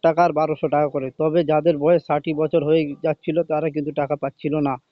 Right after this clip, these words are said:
তবে এবার ঘোষণা করা, করা হয়েছে, যাদের বয়স ষাটই বছর হচ্ছে,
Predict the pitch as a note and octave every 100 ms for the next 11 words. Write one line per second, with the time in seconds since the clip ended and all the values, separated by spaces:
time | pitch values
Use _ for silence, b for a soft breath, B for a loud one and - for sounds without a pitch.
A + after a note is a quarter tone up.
0 | b b b b _ - E3+ F#3 F3 D#3+
1 | F3 E3 D#3 - F3 E3 E3+ D#3+ D#3+ -
2 | E3 E3 E3 E3 - G#3+ G#3+ _ _ -
3 | D3 D#3 D#3+ F#3 D3+ F3 E3+ D#3+ D#3 -
4 | F3 E3 E3 D#3+ F3 D3+ E3 - - G3+